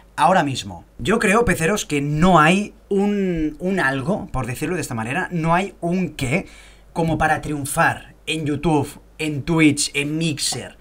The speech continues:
No hay algo. Es, es tu forma de ser. Yo, por ejemplo, yo puedo mirar un directo de una persona, no por el juego, sino por cómo es esa persona,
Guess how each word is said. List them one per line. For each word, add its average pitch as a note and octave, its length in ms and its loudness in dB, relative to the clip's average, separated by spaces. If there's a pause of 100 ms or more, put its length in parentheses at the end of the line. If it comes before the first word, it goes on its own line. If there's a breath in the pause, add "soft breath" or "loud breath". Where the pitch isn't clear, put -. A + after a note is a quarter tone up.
(360 soft breath)
No F3+ 260 0
hay A3 140 0
algo. C#3+ 420 -2 (680 soft breath)
Es, F3 260 -2
es F#3+ 160 -4
tu C#4+ 100 -4
forma A3+ 280 0
de D3 80 -4
ser. - 380 -6 (380 soft breath)
Yo, C3+ 200 -2
por B3+ 160 -4
ejemplo, E3 520 -2
yo E3+ 240 -4
puedo A#3 220 -2
mirar D#3 400 -2 (460 soft breath)
un A#3+ 200 -4
directo F3 600 -2 (280)
de A#2+ 180 -4
una A3+ 200 0
persona, D3 640 -2 (640 soft breath)
no F#3 220 0
por A#3+ 160 6
el F3 80 2
juego, G2+ 520 -6 (280)
sino E3 340 0
por D#3+ 220 2
cómo G3+ 260 0
es F#3+ 160 -2
esa E3 180 -2
persona, C3 580 -4